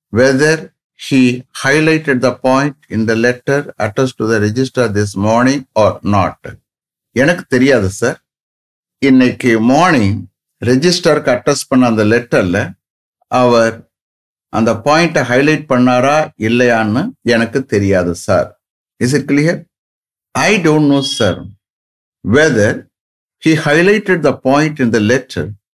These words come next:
addressed to the register this morning or not. அப்ப we have to take translation from last. You see, checker, இன்னைக்கு மார்னிங் ரிஜிஸ்டருக்கு, இன்னைக்கு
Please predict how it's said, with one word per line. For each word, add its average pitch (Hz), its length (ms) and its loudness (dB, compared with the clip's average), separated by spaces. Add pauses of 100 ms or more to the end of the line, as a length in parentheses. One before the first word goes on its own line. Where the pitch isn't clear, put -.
(420)
addressed 180 460 0
to 151 120 2
the 135 120 4
register 139 440 0 (160)
this 110 140 -2 (140)
morning 131 320 2 (180)
or 107 80 2 (220)
not. 98 280 0 (720)
அப்ப 165 240 0
we 147 120 2
have 147 180 0
to 165 60 -4 (100)
take 156 220 0
translation 151 540 -2
from 131 240 2
last. 110 200 0 (100)
You 117 120 0
see, 156 120 0 (640)
checker, 139 240 0 (720)
இன்னைக்கு 196 380 2
மார்னிங் 127 400 0 (600)
ரிஜிஸ்டருக்கு, 135 720 0 (180)
இன்னைக்கு 101 240 -2